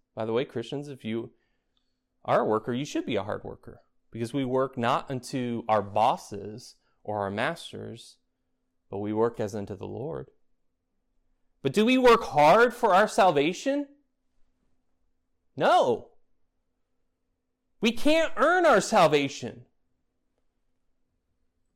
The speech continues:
Salvation is by grace through faith. And rather than relying on ourselves and pulling ourselves up by our own bootstraps,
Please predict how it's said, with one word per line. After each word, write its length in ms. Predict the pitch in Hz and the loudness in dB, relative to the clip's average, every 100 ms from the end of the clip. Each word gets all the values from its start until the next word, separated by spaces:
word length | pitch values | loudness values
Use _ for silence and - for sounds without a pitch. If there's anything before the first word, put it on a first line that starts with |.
| - | -20
Salvation 640 | 233 214 208 233 240 233 214 | 0 4 6 6 6 4 6
is 200 | 202 196 | 4 4
by 240 | 190 190 | 6 6
grace 440 | 156 147 165 185 | 4 4 4 4
through 160 | - 208 | 0 0
faith. 640 | - 233 302 220 - - _ _ _ _ _ _ _ _ _ _ _ _ _ _ _ | 4 4 6 2 -6 -20 _ _ _ _ _ _ _ _ _ _ _ _ _ _ _
And 220 | 156 196 | 2 4
rather 340 | 196 220 269 254 | 6 6 6 6
than 260 | 220 214 | 6 6
relying 600 | 196 185 190 214 269 254 | 6 6 8 6 6 4
on 100 | 226 | 4
ourselves 560 | 208 190 - 233 254 214 | 2 2 4 6 6 4
and 120 | 202 | 2
pulling 340 | 226 233 233 220 | 4 4 6 4
ourselves 480 | 190 254 233 220 | 4 4 4 6
up 180 | 226 233 | 4 4
by 220 | 208 190 | 6 8
our 80 | 190 | 8
own 220 | 220 208 | 4 4
bootstraps, 840 | 175 226 254 - 165 131 139 - | 4 2 2 -4 0 2 2 -2